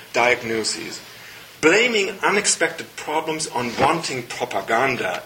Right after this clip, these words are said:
efficacy or on enemy action. Thus, the failure, for example, to economically surpass capitalism in the na-, late nineteen fifties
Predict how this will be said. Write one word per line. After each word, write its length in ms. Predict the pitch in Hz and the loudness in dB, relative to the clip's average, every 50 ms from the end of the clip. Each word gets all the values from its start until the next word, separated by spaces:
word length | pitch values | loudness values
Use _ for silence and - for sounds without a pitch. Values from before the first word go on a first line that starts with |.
| - | -2
efficacy 800 | - 117 117 - - - - - - - - - 180 185 180 - - - - - | 0 0 0 0 -4 -6 -6 -4 -4 -2 -2 -2 -6 -8 -10 -12 -16 -10 2 4
or 380 | 185 165 151 123 104 - - - - - - - - - - - - - | 4 4 4 0 -4 -6 -10 -14 -18 -20 -20 -16 -14 -14 -14 -16 -16 -12
on 140 | 110 110 110 107 | -12 -12 -10 -10
enemy 360 | 107 101 98 90 90 85 82 - - - | -10 -10 -10 -12 -12 -14 -14 -14 -14 -14
action. 240 | - - - - - - - - - - - - - - - - | -10 -10 -12 -12 -12 -20 -20 -20 -20 -20 -20 -20 -20 -20 -16 -6
Thus, 340 | - - 123 156 160 - - - - - - - - - - - - - | 0 0 2 2 0 -2 -4 -8 -14 -20 -20 -20 -20 -18 -18 -14 -4 0
the 60 | 135 135 | 2 2
failure, 500 | - - - 254 277 262 202 170 139 117 | 2 4 2 2 2 4 4 4 2 2
for 220 | - - 117 113 | 2 4 4 4
example, 340 | 113 - - 123 135 147 - | 4 4 0 -4 -4 -4 -2
to 100 | - 123 | -4 -4
economically 540 | - - 123 135 160 196 214 202 - 170 147 | -2 -2 0 4 4 4 4 4 2 2 0
surpass 760 | - - - 120 110 - - - - 214 202 170 - - | 2 0 0 0 -2 -4 0 0 0 0 0 0 0 0
capitalism 600 | - - - - - - 185 151 127 107 - 113 | 0 2 0 -2 -2 0 -2 -2 -2 -2 -4 -6
in 60 | 107 101 | -6 -6
the 60 | 110 | -4
na-, 400 | 113 123 131 131 127 - 110 117 | -2 -2 -2 -2 -4 -8 -2 0
late 200 | 135 151 147 139 | 0 0 2 0
nineteen 340 | 120 113 101 - - 95 90 | -2 -2 -2 -4 -8 -10 -10
fifties 540 | - - - 262 - - - 113 226 - | -12 -10 -10 -10 -10 -10 -10 -10 -10 -10